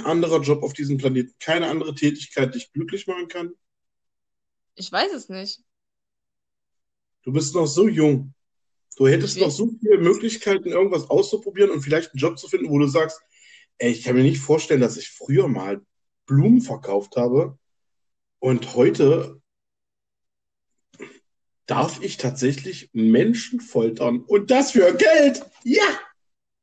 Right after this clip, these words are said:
Speaker 2: Ja, endlich! <laughs>
Speaker 1: Nein, aber ohne Scheiß, warum, doch,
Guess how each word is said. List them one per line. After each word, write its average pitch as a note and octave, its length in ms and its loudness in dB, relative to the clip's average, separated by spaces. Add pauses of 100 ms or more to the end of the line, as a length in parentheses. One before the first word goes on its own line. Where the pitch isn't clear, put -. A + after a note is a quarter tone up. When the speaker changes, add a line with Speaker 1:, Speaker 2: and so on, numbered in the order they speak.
(280)
Speaker 2:
Ja, F#4 640 2
endlich! F#4+ 760 -4 (100)
<laughs> - 300 -16 (680)
Speaker 1:
Nein, A#3 200 2
aber F3+ 180 4
ohne A3+ 180 4
Scheiß, A#3 380 0
warum, E3 360 0 (220)
doch, D#3+ 240 -4